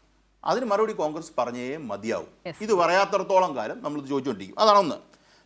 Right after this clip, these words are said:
Speaker 1: പിന്നെ ഇവിടെ വന്ന ഒരു ക-, എനിക്ക് അതിനകത്ത് ചേർത്ത് വായിക്കേണ്ട ഒരു കാര്യം, സംസ്ഥാനത്തിന് പുറത്ത് പോയാണ് ഈ, ഏഹ്, കാര്യങ്ങളെല്ലാം നടന്നിരിക്കുന്നത്.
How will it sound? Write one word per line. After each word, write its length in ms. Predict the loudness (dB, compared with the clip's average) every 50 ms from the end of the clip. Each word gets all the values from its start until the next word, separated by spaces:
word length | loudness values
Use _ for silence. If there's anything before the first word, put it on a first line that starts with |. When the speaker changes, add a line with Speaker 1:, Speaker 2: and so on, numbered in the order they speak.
| _ _
Speaker 1:
പിന്നെ 180 | -4 -2 -2 0
ഇവിടെ 160 | 8 8 10
വന്ന 440 | 10 10 8 8 6 6 4 0 -6 -14 _ -2
ഒരു 160 | 0 0 0 0
ക-, 80 | -2
എനിക്ക് 280 | -4 -4 -4 -4 -2 0
അതിനകത്ത് 360 | 0 0 -2 -4 -6 -8 0
ചേർത്ത് 280 | 2 2 2 2 2 4
വായിക്കേണ്ട 340 | 4 4 4 2 -2 -4
ഒരു 60 | -2 0
കാര്യം, 260 | 0 0 -2 -4 -10 -16 _ _ _ _ _ -2
സംസ്ഥാനത്തിന് 720 | -2 -2 -2 -2 -4 0 2 2 2 2 0 -4 -6 -6
പുറത്ത് 340 | -2 -2 -2 -2 0 -2 0
പോയാണ് 380 | 2 4 4 4 2 2 0 -2
ഈ, 280 | -6 -6 -6 -8 -10 -14 _ _ _ _ _ _ _ -6 -4
ഏഹ്, 140 | -4 -4 0 4
കാര്യങ്ങളെല്ലാം 560 | 6 6 8 6 4 2 0 0 0 0 0 0
നടന്നിരിക്കുന്നത്. 500 | -2 -2 -2 -6 -8 -8 -10 -12 -12